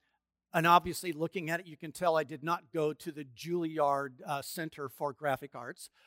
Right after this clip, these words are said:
but you'll get the point here. The closer that any of us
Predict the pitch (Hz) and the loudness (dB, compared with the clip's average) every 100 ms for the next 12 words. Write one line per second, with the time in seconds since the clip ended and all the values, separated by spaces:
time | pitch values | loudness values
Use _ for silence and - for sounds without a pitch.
0 | _ - 214 - - 226 202 233 - - | _ 2 2 2 -8 -4 -2 -2 -4 -10
1 | 262 226 - 120 _ _ _ _ _ _ | -10 -10 -12 -18 _ _ _ _ _ _
2 | _ _ _ _ _ _ _ _ _ - | _ _ _ _ _ _ _ _ _ -2
3 | 196 - 262 330 - 269 226 190 - - | -2 10 12 12 10 -2 2 2 2 0
4 | 277 311 285 180 135 156 - | 2 2 4 4 4 2 0